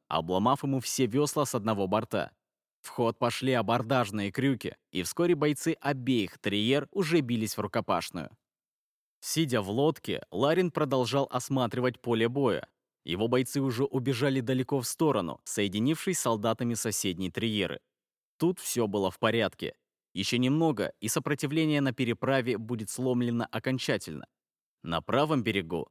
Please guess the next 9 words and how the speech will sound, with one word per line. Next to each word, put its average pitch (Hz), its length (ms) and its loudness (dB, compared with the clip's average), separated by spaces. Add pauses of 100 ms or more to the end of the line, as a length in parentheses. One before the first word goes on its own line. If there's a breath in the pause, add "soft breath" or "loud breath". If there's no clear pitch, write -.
(100)
где 104 260 -4
чуть 131 200 -4
выше 147 320 -2
по - 140 -6
течению 117 420 -2
стоял 120 380 0
гостеприимный 113 760 -2
город 107 340 -2
Хамор, 98 520 -2